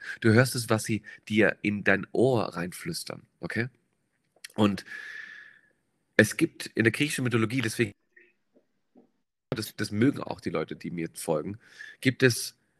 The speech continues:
zwei Götter, die mit Ares, dem Gott des Krieges, immer mitgegangen sind in den Krieg.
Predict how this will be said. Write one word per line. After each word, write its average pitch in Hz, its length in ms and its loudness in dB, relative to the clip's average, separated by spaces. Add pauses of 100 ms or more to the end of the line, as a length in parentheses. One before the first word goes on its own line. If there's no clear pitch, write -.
(400)
zwei 120 320 2
Götter, 113 640 2 (580)
die 104 240 0
mit 107 320 4
Ares, 113 400 6
dem 98 160 -6
Gott 107 160 -4
des - 160 -8
Krieges, 110 360 -6
immer 101 220 -4
mitgegangen 90 520 -4
sind 85 140 -10
in 85 120 -4
den 90 140 -8
Krieg. - 380 -12